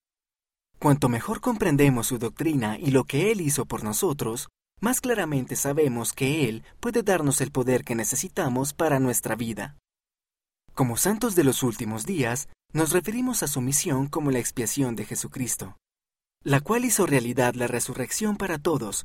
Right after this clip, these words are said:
y posibilitó la vida eterna para aquellos que se arrepientan de sus pecados y reciban y cumplan ordenanzas y convenios esenciales. En el gran plan eterno del Padre es el Salvador quien sufrió. Es el Salvador quien rompió las ataduras de la muerte.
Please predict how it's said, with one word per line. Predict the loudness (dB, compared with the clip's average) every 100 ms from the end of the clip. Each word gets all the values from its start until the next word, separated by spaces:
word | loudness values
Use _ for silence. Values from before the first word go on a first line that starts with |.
| -10
y | -6
posibilitó | -2 0 0 -4 -4 -4 -2
la | 0
vida | 2 2
eterna | 2 0 -2 -2 -4
para | 0 0 -2
aquellos | -4 -4 -2 -4
que | -4
se | -2
arrepientan | -2 -2 0 0 0 -2
de | -4
sus | -6 -8
pecados | -6 -4 -2 -2 -4 -6 _ _
y | 6 6
reciban | 6 2 0 -2 -4 -6
y | -6
cumplan | -2 -2 2 2 2
ordenanzas | 0 0 2 0 0 -2 -2
y | -4
convenios | 0 2 2 4 2 2
esenciales. | 0 -2 0 0 0 -4 -10 -12 -16 _ _ _ 2
En | 4
el | 4 2
gran | 2 2 0
plan | 0
eterno | 0 2 4 4 0
del | -2 -2
Padre | 0 0 0 -2 -4 0
es | 0 2
el |
Salvador | 2 2 2 4 4 2
quien | -2 -2
sufrió. | -2 -4 -4 -4 -6 -14 _ _ _ _ _ _ -6
Es | -2 -2
el | 0
Salvador | 0 2 2 2 0 0
quien | 0 2
rompió | 2 2 0
las | 0 -2
ataduras | -2 2 2 4 2
de | 0
la | 0
muerte. | 0 -2 -4 -14 -20